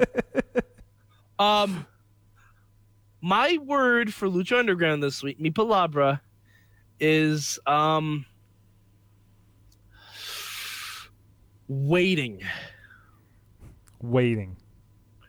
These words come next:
Speaker 1: Waiting.
Speaker 2: Okay.
Speaker 1: Yes, because, uh, we'll, we'll get into it. We'll get into it. We'll get into it, Sorg. All right. Uh, ¿cuál es tu bueno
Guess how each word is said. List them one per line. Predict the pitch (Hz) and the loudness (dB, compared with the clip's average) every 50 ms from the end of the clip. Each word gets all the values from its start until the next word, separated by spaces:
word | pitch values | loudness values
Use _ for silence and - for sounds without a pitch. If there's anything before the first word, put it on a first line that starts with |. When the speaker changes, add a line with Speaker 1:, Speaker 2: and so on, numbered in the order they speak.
| - - _ _ - 120 110 113 | -20 -20 _ _ -16 -16 -6 -2
Speaker 1:
Waiting. | 123 139 143 139 135 117 107 95 95 92 87 - _ _ _ _ - | 0 2 2 2 2 0 -4 -8 -12 -18 -20 -20 _ _ _ _ -4
Speaker 2:
Okay. | 131 123 - 117 104 107 127 - - _ _ - - - - - _ _ _ _ _ _ _ _ _ _ _ _ | -2 -2 -2 -2 -4 -4 -6 -10 -16 _ _ -20 -20 -20 -20 -20 _ _ _ _ _ _ _ _ _ _ _ _
Speaker 1:
Yes, | - 113 104 101 - - - - - - - _ _ _ _ _ _ _ _ | -8 -8 -8 -8 -10 -12 -12 -12 -14 -16 -18 _ _ _ _ _ _ _ _
because, | - 120 - 135 135 131 131 127 - - - - _ _ - - | -8 -4 -2 0 0 0 0 -2 -6 -14 -18 -20 _ _ -14 -12
uh, | - - - - - - - - - _ _ _ | -12 -12 -12 -14 -18 -20 -20 -20 -20 _ _ _
we'll, | 151 151 147 143 139 - - | -2 0 0 0 -2 -4 -6
we'll | 135 131 127 | -6 -6 -4
get | 110 113 107 | -4 -6 -8
into | 104 - - | -8 -10 -14
it. | 98 - - | -18 -14 -12
We'll | 113 113 117 | -10 -10 -8
get | 113 120 110 | -6 -8 -8
into | 101 - - 101 101 | -8 -10 -12 -14 -14
it. | 98 _ _ _ - - - _ _ - - - - - - - - - | -14 _ _ _ -20 -20 -20 _ _ -20 -20 -20 -20 -18 -20 -20 -8 0
We'll | - 170 175 | 2 4 4
get | 165 196 175 | 4 4 2
into | 156 127 135 127 | 0 -2 -4 -4
it, | 117 | -4
Sorg. | - - 127 123 113 - - | -2 -2 -2 -2 -2 -2 0
All | 202 202 | 0 2
right. | 202 180 131 - - - - - | 2 0 -2 -4 -10 -20 -8 -2
Uh, | - 175 175 170 160 143 - - _ _ _ | 0 2 2 2 2 0 -4 -8 _ _ _
¿cuál | - - - 196 226 262 311 359 381 | -12 -4 0 2 2 4 4 4 2
es | 339 - | 2 0
tu | - 311 302 247 | 2 2 2 2
bueno | 165 - 156 190 214 220 196 160 135 113 | 0 0 0 2 2 4 2 2 0 -4